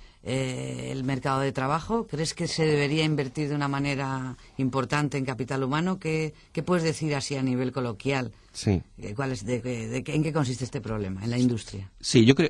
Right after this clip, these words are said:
Speaker 2: yo creo que, eh, el problema del capital humano, bueno, yo creo que el pro-, el capital humano tiene muchos problemas, ¿no? Eh, yo creo que, eh, una parte del problema del capital de, de la, de la educación, vamos, pa-, para que, que al final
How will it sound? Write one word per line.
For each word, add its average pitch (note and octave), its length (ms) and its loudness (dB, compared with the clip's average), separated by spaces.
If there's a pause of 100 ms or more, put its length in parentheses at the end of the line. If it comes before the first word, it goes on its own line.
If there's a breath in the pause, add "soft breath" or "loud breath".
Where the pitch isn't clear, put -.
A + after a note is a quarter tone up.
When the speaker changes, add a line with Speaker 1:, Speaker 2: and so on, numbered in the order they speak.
Speaker 2:
yo A2+ 180 4
creo D#3 200 4
que, A2 460 6
eh, G2 540 6
el G2+ 120 2
problema A2 240 6
del C#3 80 4
capital B2 320 4
humano, A#2 460 6
bueno, G#2+ 180 6
yo G#2 80 8
creo B2+ 140 4
que C#3 60 6
el B2 80 4
pro-, A#2 180 2
el A#2 200 2
capital A2 300 4
humano A#2 180 4
tiene B2+ 140 6
muchos A#2+ 240 4
problemas, F#2+ 400 2
¿no? - 140 -2 (520 loud breath)
Eh, A2 580 6
yo A2+ 180 4
creo E3+ 160 2
que, C#3 280 4
eh, A2 220 6
una C#3+ 220 8
parte C3 720 6
del A2+ 140 4
problema A#2 220 6
del A#2+ 60 4
capital A2 480 4
de, G#2 320 8
de G2 200 6
la, F#2+ 100 10
de F#2+ 240 8
la F#2+ 60 8
educación, G#2 440 6
vamos, G2+ 260 4
pa-, F2+ 180 0
para F#2 380 2
que, G2 240 2
que - 80 0
al F#2+ 80 4
final G#2 300 6